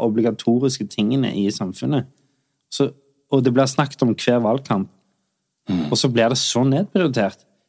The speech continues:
Speaker 1: Det, det er et ekstremt stort, eh, paradoks.
Speaker 2: Det er så, eh, kortsiktig investering, eller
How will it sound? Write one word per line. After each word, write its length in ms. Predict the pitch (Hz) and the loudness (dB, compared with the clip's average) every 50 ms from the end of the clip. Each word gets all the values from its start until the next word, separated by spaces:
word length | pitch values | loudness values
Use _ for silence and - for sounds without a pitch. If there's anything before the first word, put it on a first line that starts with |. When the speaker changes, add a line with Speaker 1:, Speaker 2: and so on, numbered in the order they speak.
| _ _ _ | _ _ _
Speaker 1:
Det, 280 | - 135 120 95 - - - _ | -2 0 0 0 -4 -8 -10 _
det 180 | - 131 139 135 | -2 0 2 2
er 120 | 127 123 | 4 2
et 120 | 131 131 - | 0 0 -2
ekstremt 560 | 135 127 - - - - 117 127 156 175 160 | -2 -2 -2 -4 -2 0 0 2 2 0 -2
stort, 240 | - - - 120 117 127 - - - - _ _ - | -4 -4 -4 -4 -4 -4 -6 -14 -20 -20 _ _ -2
eh, 220 | 123 117 113 113 107 | 0 0 2 2 0
paradoks. 560 | - 120 117 127 196 - - - - - - | 0 0 0 2 0 -2 -2 -6 -8 -8 -6
Speaker 2:
Det 240 | - 104 107 95 - | -2 -2 0 0 0
er 80 | 104 104 | 0 0
så, 300 | - - - - 104 95 92 90 87 | 0 -2 0 2 2 4 4 4 2
eh, 180 | 87 85 85 85 | 2 2 0 0
kortsiktig 1080 | - - - 135 143 - - - - - - - 143 127 131 - - - - - 78 78 76 71 - | -2 -2 -2 -2 -2 -2 -4 -6 -4 -4 -2 -2 -2 -2 -4 -6 -12 -10 -6 -4 -2 0 0 0 2
investering, 920 | 85 87 82 80 82 - - - 107 107 120 117 - 73 58 60 52 - - - - - - - - _ | 2 2 2 0 0 -2 -2 0 2 2 2 0 0 -2 -4 -4 -4 -6 -8 -10 -14 -20 -20 -20 -12 _
eller 300 | - 92 87 87 82 85 | -4 0 2 2 2 2